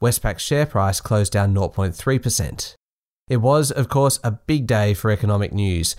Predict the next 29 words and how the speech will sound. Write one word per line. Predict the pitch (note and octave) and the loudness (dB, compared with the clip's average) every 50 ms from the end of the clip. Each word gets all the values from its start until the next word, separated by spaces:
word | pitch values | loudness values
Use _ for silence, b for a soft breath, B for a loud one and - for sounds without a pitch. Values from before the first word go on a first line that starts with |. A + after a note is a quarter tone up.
| B B B B | B B B B
starting | - - E3+ D#3 D#3 D#3 | -4 0 0 2 2 2
with | C#3+ B2+ - | 0 0 0
the | B2+ | 0
Reserve | A#2 A#2 G#2 A#2 A#2+ A#2 A2 F#2+ - | 0 2 2 2 2 2 0 0 -2
Bank. | F#2 F#2 F2 E2+ E2 - - _ | -2 -2 -2 -4 -6 -10 -14 _
The | - A2+ A#2+ A#2 B2 - | -2 0 0 0 2 2
R | C#3 C3+ C#3 B2 | 2 2 2 2
B | A#2+ B2 A#2+ | 2 2 2
A | A#2+ A2+ A2 | 4 4 4
held | G#2 A2+ A#2 A2 G#2+ | 4 4 2 2 0
its | - - - | -2 -4 -4
July | - A2+ G#2+ A2 G#2+ G#2 | -2 0 2 2 2 4
meeting | G#2 A2 A#2 B2+ - - E3+ E3 D#3 - | 2 2 2 2 0 0 0 0 0 0
and | - A2 | 0 0
surprised | - - A#2+ - - C3 B2+ A#2+ A2+ G2+ G2+ | 0 -2 -2 -2 0 0 2 2 2 0 0
nobody | G2 G#2+ C#3 E3 E3 A#2 G2+ G2 G#2 B2 C3+ | 0 2 2 2 0 0 0 0 0 0 0
when | - F#2+ G2+ G2 F#2+ | 0 0 -2 -2 -2
it | - | -2
left | G2 G#2 G#2 - - | -2 -2 -2 -2 -2
interest | C3 C3+ - - A2 - - | -2 -2 0 -2 -2 -2 0
rates | G2+ F#2+ F#2 - - | -2 -2 0 0 0
on | G2+ F#2+ | 0 0
hold | F#2 - A2 G2+ G2 F#2+ G2 | 0 0 0 0 2 0 0
at | F2+ F#2 | 0 0
nought | G2 F#2+ F2+ F#2+ | 0 -2 -2 -2
point | - A2+ G2+ - | -2 -2 -2 -2
one | - F#2 F#2 F2 | -2 -2 -2 -2
percent. | G2+ - - - C#3 F#2+ E2+ - - - _ _ _ _ _ _ _ | -2 -2 0 0 0 0 -2 -6 -10 -16 _ _ _ _ _ _ _
However, | - A#2 A2 G#2+ B2 D#3 F3 C#3 G2 D#2+ | -2 0 2 2 2 2 2 0 -2 -4